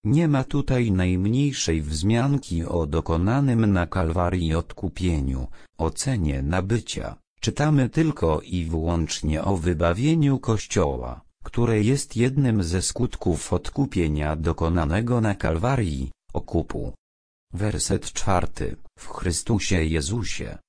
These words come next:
który się nam stał mądrością od Boga i sprawiedliwością, i poświęceniem, i odkupieniem, wybawieniem". Pierwszy Koryntów, rozdział pierwszy, werset trzydziesty.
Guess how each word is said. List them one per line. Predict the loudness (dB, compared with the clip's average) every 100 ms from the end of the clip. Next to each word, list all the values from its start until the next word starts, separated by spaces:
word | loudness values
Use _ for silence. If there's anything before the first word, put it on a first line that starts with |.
| -20
który | -6 0 2 2
się | 2 2
nam | 4 2 0
stał | -2 -2 -2 0
mądrością | 0 0 0 2 0 -2 -2 0 2 2
od | 0 0
Boga | 0 0 2 0 -2 -4
i | -2
sprawiedliwością, | -2 -2 -2 0 0 0 0 -2 -2 -6 -6 -6 -6 -12 _ -6
i | -4 -2
poświęceniem, | -2 -2 -2 -2 -2 -2 -2 0 0 -2 -6 -10 -8 0
i | 0
odkupieniem, | 0 -4 -6 -2 0 2 2 0 -2 -6 -8 _ -4
wybawieniem". | 0 0 0 2 2 2 2 0 -4 -6 -12 _
Pierwszy | -2 0 -2 -4 -2 -2
Koryntów, | 0 -2 -2 -4 -4 -4 -2
rozdział | 0 0 0 0 0 0
pierwszy, | 0 0 0 -4 -4 -2
werset | 0 -2 0 -2 -4 -6
trzydziesty. | -6 -4 0 0 0 -2 -6 -6